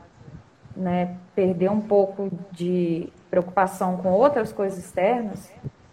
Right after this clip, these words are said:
eu pude prestar mais atenção em mim, na minha carreira e virar a Luma compositora que eu sou agora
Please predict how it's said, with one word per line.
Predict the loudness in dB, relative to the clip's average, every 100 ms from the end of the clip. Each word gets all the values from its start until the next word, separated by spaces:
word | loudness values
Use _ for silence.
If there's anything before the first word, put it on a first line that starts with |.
| _ _ -20 -8
eu | -6
pude | -4 -4 2
prestar | 2 2 0
mais | 0 -2
atenção | -4 -6 -4 -4 -4
em | -4
mim, | -2 -2 -2 -4
na | -2
minha | -2
carreira | -2 -2 0 0 0 0 2 2 2 -2
e | -4 -4 -2 -2 -2 0
virar | 2 4 4 4 2 -6 -14 -20 -8
a | -2
Luma | 0 0 0
compositora | -2 -4 -4 -6 -4 2 4 4
que | 0
eu | -8 -10 -20 -20
sou | -2 4 4
agora | 6 8 8 8 4 -4